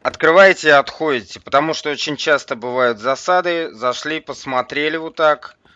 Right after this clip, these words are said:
заходите дальше. Далее, что вы делаете, смотрите наверх, на всякий случай. Всегда проверяете, всегда могут быть засады.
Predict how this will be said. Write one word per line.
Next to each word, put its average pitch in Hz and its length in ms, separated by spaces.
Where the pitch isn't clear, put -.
заходите 143 640
дальше. 117 600
Далее, 208 500
что - 220
вы 175 140
делаете, 156 960
смотрите 151 720
наверх, 143 600
на 113 120
всякий 160 400
случай. 123 460
Всегда 143 420
проверяете, 151 760
всегда 127 420
могут 143 300
быть 120 240
засады. 117 560